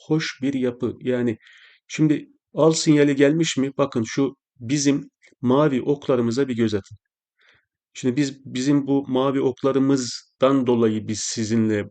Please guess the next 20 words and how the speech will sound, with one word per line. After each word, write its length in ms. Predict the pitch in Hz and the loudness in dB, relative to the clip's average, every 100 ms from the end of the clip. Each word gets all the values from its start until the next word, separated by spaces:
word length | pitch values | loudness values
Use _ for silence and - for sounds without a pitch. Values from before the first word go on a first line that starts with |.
| - | -2
bu 180 | 113 101 | -2 -2
hisseleri 500 | 117 - 110 101 104 | -6 -2 0 0 -2
inceliyoruz. 680 | 107 101 104 98 92 - - _ _ _ _ _ - | -2 0 -2 -2 -4 -6 -18 _ _ _ _ _ -14
Şimdi 300 | - 160 135 | -2 0 2
daha 220 | 156 165 | 2 4
önce 240 | 147 139 | 2 0
bir 40 | 131 | -2
sinyal 400 | - 139 131 120 | 0 2 2 2
gelmiş. 640 | 131 139 131 160 - - _ _ _ | 2 2 2 -2 -6 -14 _ _ _
Ne 80 | 156 | 2
olmuş 360 | 175 139 120 - | 4 4 0 -2
arkadaşlar? 560 | 117 123 113 - 147 - | -4 -2 -4 -6 -8 0
Tepeye 360 | 160 160 127 | 0 2 0
gitmiş. 560 | 117 - - - - _ _ _ _ - | -2 -10 -14 -14 -16 _ _ _ _ 0
Ne 120 | 165 | 2
kadar 260 | 165 135 113 | 4 2 2
gitmiş? 600 | 107 - 135 143 - _ _ _ _ _ _ _ _ _ _ _ _ _ _ _ | 0 -6 -6 -6 -12 _ _ _ _ _ _ _ _ _ _ _ _ _ _ _
Bu 60 | 139 | -4
zat-ı 360 | 127 151 143 123 | -2 -2 -2 -4
muhterem 480 | 127 - 127 123 | -4 -2 0 0